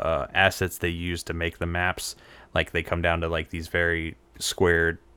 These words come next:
s-, things they put all over, tiles almost, and, like, some, some, some, some games have, like, a one tile character sprite. This has, like, the two tall character sprites, and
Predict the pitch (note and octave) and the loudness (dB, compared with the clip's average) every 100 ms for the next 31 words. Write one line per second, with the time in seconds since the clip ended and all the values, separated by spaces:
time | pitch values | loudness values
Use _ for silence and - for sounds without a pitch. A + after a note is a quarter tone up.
0 | _ - - - - G2 F#2 F2+ F2 F#2+ | _ -12 -12 -8 2 2 4 0 2 4
1 | E2 E2+ F2 F2 F#2+ - - - - - | 6 6 4 2 -2 -4 -16 -20 -20 -12
2 | F#2 - - - F2+ F#2 F#2+ F#2+ A2 A2 | -12 -12 -2 4 6 6 4 0 2 2
3 | G#2+ G2 F#2 F2+ F2 - F#2 F2+ - F2+ | 2 0 0 0 -2 -2 -2 -2 -2 -2
4 | - G2 F#2+ - - A#2+ G#2 G#2 F#2+ F#2+ | 0 0 -2 0 2 4 4 4 4 0
5 | F2 F2 D#2+ F2 F2+ F2+ - F2+ F2 - | 0 0 0 2 2 2 2 2 2 2
6 | F#2 F2 E2+ F2+ E2 F2 F#2 E2+ E2+ - | 2 2 -4 -4 -4 -4 -4 -4 -6 -8
7 | F2 - F#2+ - F#2+ F#2+ - A#2 G#2+ A2+ | -6 -2 -2 2 6 6 4 -2 -2 -2
8 | - B2+ B2+ - - - - - - G#2+ | 4 4 4 -4 -16 -18 -16 -8 4 6
9 | G#2+ G2+ | 6 2